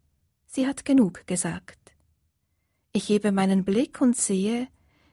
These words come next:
wie ihre Gestalt leise entschwindet. Ein Lächeln noch und ein letztes, kaum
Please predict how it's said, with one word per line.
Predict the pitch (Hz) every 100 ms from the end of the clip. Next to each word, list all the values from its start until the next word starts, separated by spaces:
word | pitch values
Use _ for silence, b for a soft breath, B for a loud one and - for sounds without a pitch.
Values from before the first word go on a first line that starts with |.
| _
wie | 220
ihre | 220 220 208
Gestalt | 196 190 - 185 180 226 - _ -
leise | 190 185 170 170 208 208 -
entschwindet. | 220 - 190 180 180 175 - - - _ _ _ _ _ _ _
Ein | 240 254 277
Lächeln | 277 302 - 165 175 180
noch | 185 196 - B B B
und | 240 233
ein | 220
letztes, | 220 277 - - 330 - B B
kaum | - 220 233 320